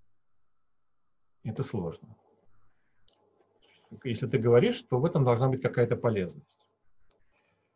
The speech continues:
Следующий пункт восьмеричного правильного пути — правильное действие.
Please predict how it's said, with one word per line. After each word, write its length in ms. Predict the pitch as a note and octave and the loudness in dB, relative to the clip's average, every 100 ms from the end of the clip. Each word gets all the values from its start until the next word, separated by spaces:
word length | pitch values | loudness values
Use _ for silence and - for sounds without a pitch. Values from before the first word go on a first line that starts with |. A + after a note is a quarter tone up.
| _ _ _ _ - _ _ _ _ - - _ _ _ _ _ - - - - | _ _ _ _ -20 _ _ _ _ -20 -20 _ _ _ _ _ -20 -20 -20 -20
Следующий 500 | - C3 D3 - C#3+ | -2 0 2 0 -2
пункт 380 | D#3 E3 - B2+ | 0 0 -2 -8
восьмеричного 600 | B2 - C3 C3 C3+ B2 | -8 -2 -2 -2 -2 0
правильного 560 | B2+ B2 B2 A#2 A2+ | 4 6 6 2 -2
пути — 420 | - A#2+ - F3 | -2 -6 0 2
правильное 680 | E3+ B2 B2+ C3+ C3 B2 A#2+ | 2 2 2 2 0 0 0
действие. 680 | A2 A2 A#2 F#2+ - - | -2 -2 -2 -2 -8 -20